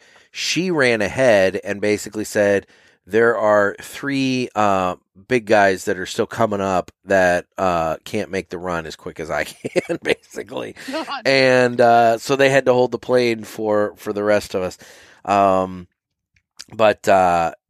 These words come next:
Speaker 1: oh, dude, it was a fucking nightmare making that flight. So I'm really just hoping to God that our flight out of Saint Louis leaves on time and that maybe we, like, you know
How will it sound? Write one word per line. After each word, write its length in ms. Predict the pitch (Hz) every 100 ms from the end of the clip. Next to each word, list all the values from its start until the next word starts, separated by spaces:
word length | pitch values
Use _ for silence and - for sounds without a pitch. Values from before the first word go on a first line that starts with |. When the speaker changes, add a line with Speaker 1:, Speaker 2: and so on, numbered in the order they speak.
| _ -
Speaker 1:
oh, 200 | 113 110
dude, 340 | 104 101 92
it 100 | 101
was 160 | 113 104
a 60 | - _ _ _
fucking 420 | - 104 - 95 92
nightmare 560 | 87 85 85 80 76 _ _ _ _ _
making 360 | 95 95 95 87
that 180 | 80
flight. 400 | - 85 76 65 _ _ _ _ _ _ _
So 880 | - 120 107 104 101 98 95 95 95 -
I'm 400 | 104 92 92 98
really 720 | 120 120 123 127 127 123 - _ _ _ _ _ _ _
just 580 | - - 123 110 92 -
hoping 560 | - - 117 117 110 113
to 60 | 107
God 500 | 107 95 82 76 73 _ _ _ _ _ _
that 420 | 101 92 90 85 78
our 140 | 82
flight 340 | - 107 110
out 140 | 113 117
of 60 | -
Saint 200 | 117 110
Louis 280 | 110 101
leaves 300 | 95 113 113
on 180 | 113 110
time 560 | - 107 110 113 117 113 _ _ _ _
and 160 | 87 92
that 120 | 87
maybe 300 | 98 110 120
we, 240 | 110 113
like, 400 | 104 95 92 - -
you 180 | 110 107
know 300 | 92 85